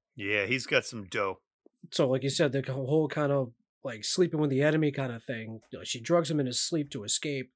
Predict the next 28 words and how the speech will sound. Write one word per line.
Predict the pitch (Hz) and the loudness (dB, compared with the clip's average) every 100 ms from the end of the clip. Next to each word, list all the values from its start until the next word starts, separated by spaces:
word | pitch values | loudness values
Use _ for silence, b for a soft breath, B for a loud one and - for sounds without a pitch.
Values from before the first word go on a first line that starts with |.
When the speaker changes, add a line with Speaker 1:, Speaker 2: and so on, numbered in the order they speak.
| - | -10
Speaker 1:
I | - | -6
love | 120 123 165 143 | -2 4 4 4
how | 135 | 2
they | 123 | 2
just, | 113 127 - | -2 -4 -4
like, | 120 87 _ _ - | -4 -6 _ _ -12
like, | 117 107 | -10 -6
they | 131 | -4
start | 113 - - 156 123 | -2 0 4 4 4
it | 92 - | -4 -12
right | 95 98 117 123 117 | -18 -2 4 4 2
then. | - 107 90 95 | -2 -2 -2 -8
Like, | 92 90 | -12 -10
there's | 120 110 | -8 -2
no | 131 | 0
Speaker 2:
Right. | 135 123 117 | 2 4 4
Speaker 1:
backstory. | - 123 113 107 | 2 -4 -2 -2
They | 107 | -6
just, | 110 - | -8 -6
like, | 107 | -6
start | - - - 135 139 | -4 -6 2 2 2
you | 147 | -4
in | 120 | -6
the | 107 | -8
middle | 104 110 107 | -6 -6 -6
of | 98 | -8
the | - | -12
chaos. | - 120 104 107 - - | -12 -10 -10 -14 -18 -20